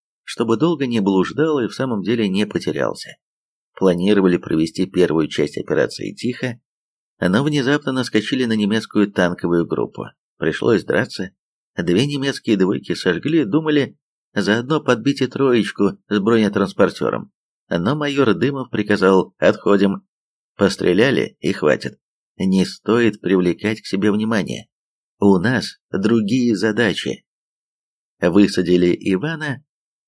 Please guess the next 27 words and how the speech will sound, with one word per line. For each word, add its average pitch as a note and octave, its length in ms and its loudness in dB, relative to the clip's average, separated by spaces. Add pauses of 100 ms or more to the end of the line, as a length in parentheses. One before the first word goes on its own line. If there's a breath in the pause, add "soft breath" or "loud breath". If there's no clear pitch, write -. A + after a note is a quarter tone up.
тот D#3 180 2
легко B2+ 400 0
спрыгнул F#2+ 460 0
на F#2+ 100 2
землю D3+ 320 -4
и D3+ 60 0
махнул B2 440 -4
рукой G2 280 -2
на F2 100 -2
прощание. A1 680 -6 (300)
«До E2+ 160 0
встречи!» - 600 -2 (420)
Затем G2+ 540 -2
закинул F#2+ 480 -2
винтовку E2 480 -2
за D2+ 100 -2
плечи, D#3 480 -4 (400)
поправил A#2 540 0
планшет D#2+ 500 -2
на A2+ 100 -8
боку A2+ 340 0
и F#3+ 140 0
пошёл A#2+ 520 -2
в - 80 -14
сторону F2+ 420 -2
фронта. - 480 -4 (520)
Сдаваться. D3 880 -4